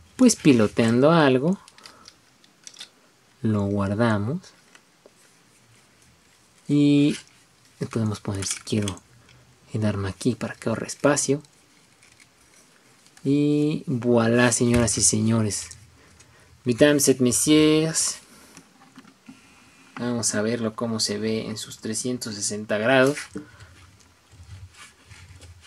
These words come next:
Bien, ¿eh? Me, me agradó, me agradó mucho esta figura.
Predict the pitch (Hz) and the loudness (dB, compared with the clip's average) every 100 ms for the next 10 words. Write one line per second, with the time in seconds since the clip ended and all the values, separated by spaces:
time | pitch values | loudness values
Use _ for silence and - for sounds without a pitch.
0 | - _ _ _ _ _ _ _ _ _ | -20 _ _ _ _ _ _ _ _ _
1 | _ _ _ _ _ - 127 113 226 269 | _ _ _ _ _ -14 -8 -2 2 4
2 | 175 147 202 285 - _ - - - 147 | 4 2 2 0 -8 _ -20 -12 -2 0
3 | 139 135 135 131 143 135 135 123 127 135 | 2 4 2 2 -2 -4 -2 2 2 2
4 | 131 - - 117 117 113 104 | 0 -4 -4 -4 -2 -2 -2